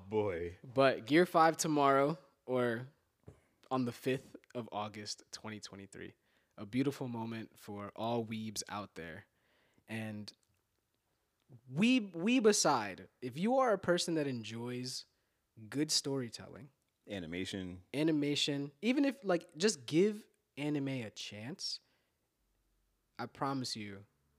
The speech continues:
Speaker 2: you can find something that you'll resonate with. Because the anime world is so diverse. There is literally an anime for everything you can think of. And I promise you, you'll fall in love with it.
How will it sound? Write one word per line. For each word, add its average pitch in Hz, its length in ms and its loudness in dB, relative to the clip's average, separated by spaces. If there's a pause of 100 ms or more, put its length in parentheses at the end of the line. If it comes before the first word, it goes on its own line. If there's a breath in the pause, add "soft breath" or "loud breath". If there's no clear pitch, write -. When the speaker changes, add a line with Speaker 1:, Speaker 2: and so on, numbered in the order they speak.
(160)
Speaker 2:
you 120 120 -6
can 117 160 -8
find 113 360 -8
something 123 420 -4
that 107 200 -8
you'll 101 120 -12
resonate 95 460 -12
with. 92 220 -18
Because 120 300 -6 (580 soft breath)
the 117 180 -12
anime 151 440 0
world 135 260 -2
is 113 120 -6
so 123 380 -2
diverse. 107 540 -8
There 127 160 -4
is 113 180 -6
literally 120 360 -8
an 107 140 -12
anime 107 380 -10
for 98 280 -14 (200)
everything 110 1200 -10
you 113 220 -16
can 101 160 -14 (240)
think 107 380 -12
of. - 240 -20 (1400)
And 120 120 -8
I 113 40 -8
promise 131 400 -4
you, 101 60 -10
you'll 113 160 -8
fall 190 220 -2
in 180 60 -2
love 175 160 -4
with 107 140 -12
it. 85 120 -14